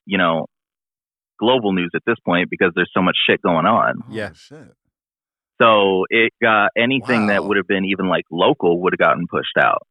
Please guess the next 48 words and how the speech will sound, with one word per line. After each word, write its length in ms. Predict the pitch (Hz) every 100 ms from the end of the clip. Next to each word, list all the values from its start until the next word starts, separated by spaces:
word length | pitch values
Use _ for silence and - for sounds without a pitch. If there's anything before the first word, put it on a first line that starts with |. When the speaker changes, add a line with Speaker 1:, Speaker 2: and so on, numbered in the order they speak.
| _ _ _
Speaker 2:
Ah. 640 | - 127 131 127 107 85 76 _ _ _ _ _ _ -
Speaker 3:
We 100 | 135
send 200 | 156 143
each 140 | 135
other 320 | 123 117 104 85 92 -
Speaker 2:
Damn. 320 | 147 131 123
Speaker 3:
funny 240 | 120 110
shit 200 | 107 110
all 120 | 92
the 80 | 85
time. 340 | 85 85 82 82 _ _
Speaker 2:
Sorry, 160 | 151 135
that's 180 | 131
Speaker 3:
Oh 40 | 135
Speaker 2:
really 140 | 120
Speaker 1:
my 60 | 95
Speaker 2:
just, 40 |
Speaker 1:
God, 220 | 87 82 82
all 80 | -
Speaker 2:
that 60 | 139
Speaker 1:
the 20 | 147
Speaker 2:
really 100 | 156
Speaker 1:
time. 80 | 147
Speaker 2:
just 100 | -
kinda 180 | 131 117
has 120 | 107
blown 280 | 98 110 104
my 120 | 98
mind. 320 | 101 120 87
Sorry, 140 | 101
I 60 | 101
don't 100 | 98
wanna 220 | 101 90
say 160 | - 95
on 100 | 87
this 120 | 80
time. 120 | 95 98
That 140 | 131
really 180 | 147 151
just 120 | 123
kinda 160 | 135 113
blows 260 | 113 113
my 120 | 107
mind, 320 | 107 123 123 90
though, 60 |
Speaker 3:
Yeah. 140 | 104 107
Speaker 2:
that, 180 | 92 90
like, 240 | 98 92